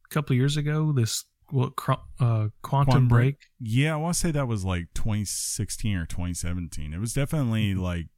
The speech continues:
Speaker 2: when you think of Quantum Break was first teased up at the
Speaker 1: Mm-hmm.
Speaker 2: Xbox, uh, One announcement. And
Speaker 1: Yeah.
Speaker 2: I think,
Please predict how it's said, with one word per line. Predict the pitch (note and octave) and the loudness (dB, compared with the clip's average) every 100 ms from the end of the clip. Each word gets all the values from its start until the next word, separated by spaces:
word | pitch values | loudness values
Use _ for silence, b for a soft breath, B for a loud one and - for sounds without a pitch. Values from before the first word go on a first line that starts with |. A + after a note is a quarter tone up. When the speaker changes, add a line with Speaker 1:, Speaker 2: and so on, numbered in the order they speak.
| _ _ _ - | _ _ _ -4
Speaker 2:
when | G2 | -2
you | F#2+ F#2+ | 0 0
think | A2+ G2 G2 | 0 -2 0
of | F#2 F2+ F2 D#2+ - - - _ _ _ _ | 0 0 -2 -6 -12 -18 -20 _ _ _ _
Quantum | - A#2 A#2 A#2 F2+ | 2 4 6 4 4
Break | F2+ F2+ F#2+ | 2 2 -2
was | F#2 E2+ | -4 -4
first | - F#2 F2 - | -2 -2 -4 -6
teased | - G2+ F#2 E2 - - - - | -8 -6 -4 -6 -10 -10 -12 -10
up | F2 F#2+ - - - _ | -6 -4 -4 -4 -8 _
at | G#2+ G2 | -6 0
the | G2+ | 2
Speaker 1:
Mm-hmm. | G2+ | 2
Speaker 2:
Xbox, | A#2+ A2 A2 G#2+ - - - | 2 4 2 2 -4 -12 -10
uh, | A2+ G2+ F#2+ | -6 -2 -2
One | F#2+ F#2+ G2 | -2 -2 -2
announcement. | G2 E2+ E2+ G#2 A#2+ A#2 - _ _ _ _ _ - | -2 -4 -6 -4 -2 -4 -6 _ _ _ _ _ -6
And | F#2+ F2 E2+ E2+ | -4 -2 -2 -2
Speaker 1:
Yeah. | A2+ - - - _ _ _ _ _ _ _ _ - | -2 -4 -12 -16 _ _ _ _ _ _ _ _ -10
Speaker 2:
I | |
think, | G2 G#2 F#2+ | -2 0 0